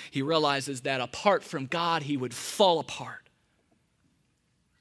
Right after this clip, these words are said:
Sometimes we don't even realize who's holding us up until he pulls his hand out lovingly just to let us fall,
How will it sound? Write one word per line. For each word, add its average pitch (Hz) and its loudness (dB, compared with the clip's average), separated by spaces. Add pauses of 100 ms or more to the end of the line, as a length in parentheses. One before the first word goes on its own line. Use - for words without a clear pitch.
(220)
Sometimes 226 -4
we 208 0
don't 190 -2
even 147 -4
realize 139 0
who's 160 -8
holding 170 -6
us 127 -8
up 156 -6 (220)
until 156 -6 (160)
he 131 -8
pulls 170 -6
his 131 -10
hand 160 -10
out 120 -6
lovingly 135 -6 (140)
just - -10
to 160 -8
let 143 -10
us 120 -12
fall, 127 -14